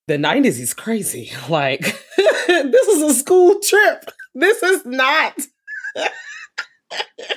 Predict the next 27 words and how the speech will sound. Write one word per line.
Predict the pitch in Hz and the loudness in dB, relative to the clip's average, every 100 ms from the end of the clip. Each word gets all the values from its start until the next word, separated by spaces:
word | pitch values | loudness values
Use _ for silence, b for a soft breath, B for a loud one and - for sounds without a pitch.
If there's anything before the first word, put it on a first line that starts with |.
| - - - - _ _ B B - | -14 -18 -16 -18 _ _ B B -8
Shout | - 277 269 | 0 2 2
out | 302 | 2
to | 359 | 2
the | 262 | 2
educators | 220 233 247 220 180 185 190 | 2 0 0 2 2 0 -2
because | 202 233 202 190 196 214 - B B _ | 0 2 4 4 2 -2 -8 B B _
we | 202 240 | 0 2
had | 302 226 | 4 2
no | 190 196 | 4 4
business | 180 185 175 | 4 2 0
watching | 156 160 165 135 | -2 -2 -2 -2
any | 156 170 | 0 0
of | 165 | -2
these | 170 170 | -6 -2
things | 175 170 | -2 -2
on | 165 | -2
the | 156 | -2
bus | 151 160 - | 0 -2 -2
trip, | 196 196 - | -4 -4 -2
but | 151 | -2
also | 139 147 - 160 | -2 -2 -2 -2
this | 147 151 160 | -2 -4 -6
was, | 151 | -6
like, | 139 135 | -4 -4
the | 135 | -4
best | 117 113 - | -6 -6 -8
trip. | - 71 | -14 -14